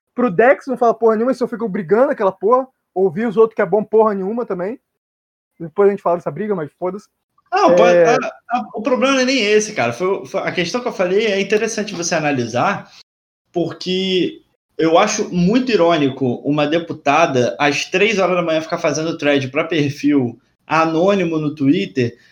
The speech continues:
Speaker 2: quando tem uma porrada de gente denunciando um monte de coisa importante, denunciando coisas que são válidas e que são importantes, que são coisas que deveriam estar sendo denunciadas na Câmara, e não estão sendo. A, você não vê eles respondendo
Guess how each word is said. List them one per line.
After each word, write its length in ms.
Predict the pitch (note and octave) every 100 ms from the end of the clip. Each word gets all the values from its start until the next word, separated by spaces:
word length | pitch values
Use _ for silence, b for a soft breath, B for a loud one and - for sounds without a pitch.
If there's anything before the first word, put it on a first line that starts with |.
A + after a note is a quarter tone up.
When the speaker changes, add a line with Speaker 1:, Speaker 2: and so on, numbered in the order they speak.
| b
Speaker 2:
quando 220 | - F#3 F#3
tem 100 | G3+
uma 280 | G#3+ G#3+
porrada 600 | - G#3+ E3 C#3 F#3 G3+
de 140 | F3+ E3+
gente 300 | C#3+ F3+ D#3
denunciando 600 | E3+ F3 F#3+ - E3+ E3+
um 40 |
monte 280 | F3 G#3+ G#3+
de 100 | F3
coisa 240 | E3+ F3 F3
importante, 580 | D#3 C#3+ - D#3+ D#3
denunciando 560 | C#3 D#3 F3+ - F3+ F3
coisas 380 | F3+ F#3 F3+ -
que 180 | - F3+
são 360 | - G3+ A#3
válidas 640 | C3+ C3+ D3+ D3+ B2 B2+ B2+
e 60 |
que 100 | D3+
são 300 | - F#3+ A3+
importantes, 840 | A#3 A3+ F3 - - D#3+ D#3 - b b _ _ -
que 100 | D#3
são 380 | - A3+ C4+ A#3
coisas 300 | F#3+ E3+ -
que 80 | D#3+
deveriam 380 | E3 D#3+ F#3
estar 200 | G#3+ F#3
sendo 220 | E3 E3 D#3
denunciadas 800 | D#3 D#3 D3+ C#3+ C3+ A#2 A#2+
na 260 | B2+ C#3 F#3
Câmara, 580 | F3+ - E3 D3 A2+ B B _ _
e 180 | G#3+ A#3+
não 320 | B3 G#3+ B3
estão 280 | C4+ - D4+
sendo. 300 | - C4+ C#4+
A, 240 | - G#3+ F#3
você 220 | G#3 B3+
não 160 | D#4 D#4
vê 360 | C3+ F#3+ C4
eles 200 | A3+ G#3
respondendo 920 | G3+ G#3 G#3 F#3+ D3+ G#3 A#3 C#3+ G#2+